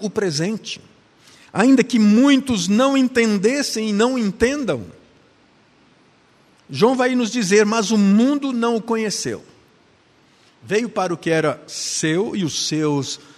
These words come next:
não receberam." O presente não foi reconhecido,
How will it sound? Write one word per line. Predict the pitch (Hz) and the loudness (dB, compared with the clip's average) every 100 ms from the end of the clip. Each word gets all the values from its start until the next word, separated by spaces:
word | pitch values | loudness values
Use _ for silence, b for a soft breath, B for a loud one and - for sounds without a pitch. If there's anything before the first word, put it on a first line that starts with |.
| B | B
não | 131 156 165 | -4 0 0
receberam." | 160 - 196 165 202 202 101 - _ _ _ _ _ _ _ _ _ _ _ _ b b b b b | -2 -2 -4 -4 -4 -4 -8 -12 _ _ _ _ _ _ _ _ _ _ _ _ b b b b b
O | - | -6
presente | - 180 151 202 294 - | 0 0 2 4 4 2
não | 196 175 | 0 0
foi | 175 | 0
reconhecido, | 156 156 151 135 - 120 82 | -2 -2 -4 -6 -6 -10 -10